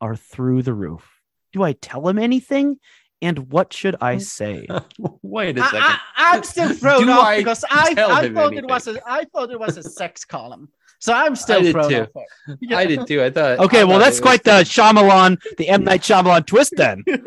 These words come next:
Speaker 2: <laughs> It's like, I, he is going number two, and I am so turned on. <laughs>
Speaker 3: What's
Speaker 2: What,
Speaker 3: the
Speaker 2: what,
Speaker 3: issue?
Speaker 2: what do you s-, what,
Speaker 3: What,
Speaker 2: what
Speaker 3: what's
Speaker 2: is
Speaker 3: the issue?
Speaker 1: Uh,
Speaker 2: like
Speaker 1: he's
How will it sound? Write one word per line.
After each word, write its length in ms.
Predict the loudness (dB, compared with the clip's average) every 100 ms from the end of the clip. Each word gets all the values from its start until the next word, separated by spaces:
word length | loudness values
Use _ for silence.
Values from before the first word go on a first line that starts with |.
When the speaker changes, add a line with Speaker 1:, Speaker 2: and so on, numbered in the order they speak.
| -14 _
Speaker 2:
<laughs> 40 | -18 -16 -18 _ -18 -18 _ _ _ _
It's 280 | -8 -8 -8
like, 160 | -10 -8 -6 -6 -6
I, 420 | -2 -2 -2 -6 _ _
he 300 | -10 -8 -4
is 100 | -6
going 380 | -6 -8 -8 -10
number 260 | -12 -12 -14
two, 360 | -14 -14 -14 -16 -20 -20
and 160 | -20 -20
I 160 | -16 -16
am 240 | -16 -18
so 300 | -20 -16 -16
turned 340 | -14 -16 -16 -18
on. 140 | -20 -20 -20 -20 _ -16 -10
<laughs> 520 | -8 -8 -10 -16 _
Speaker 3:
What's 180 | -4 0
Speaker 2:
What, 100 | 2
Speaker 3:
the 60 |
Speaker 2:
what, 60 | 2
Speaker 3:
issue? 120 | 2
Speaker 2:
what 80 | 2
do 60 | 2
you 80 |
s-, 300 | 2 -2 -6
what, 120 | -6 0
Speaker 3:
What, 160 | 2
Speaker 2:
what 120 | 2 2
Speaker 3:
what's 160 | 0
Speaker 2:
is 80 | 0
Speaker 3:
the 140 | -4 -8
issue? 320 | -10 -12 -16 _ _ -8
Speaker 1:
Uh, 40 | 2
Speaker 2:
like 280 | 4 6
Speaker 1:
he's 80 | 2